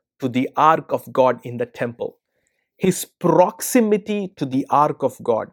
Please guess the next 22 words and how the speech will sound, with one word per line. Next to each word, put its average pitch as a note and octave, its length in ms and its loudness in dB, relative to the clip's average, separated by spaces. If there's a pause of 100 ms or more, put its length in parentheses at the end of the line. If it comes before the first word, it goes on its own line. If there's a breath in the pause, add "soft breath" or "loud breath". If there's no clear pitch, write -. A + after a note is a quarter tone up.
(100)
which C3+ 220 -8
was C3+ 140 0
symbolic E3+ 800 2
of D3 160 -6
the B2 80 -2
presence C3 480 -2
of A#2+ 140 -4
God, G#2+ 280 2 (400)
made F#3 460 2
a A#2+ 160 0 (340)
huge A#3 480 4
difference C3 600 -6 (360)
to B2 80 -6 (100)
tune G3 300 2
his B2+ 180 -2
ears C3+ 380 4
to A#2+ 100 -6
hear B2+ 220 0
the A#2+ 140 2
voice A2 280 -2
of - 140 -18
God. G2 220 -6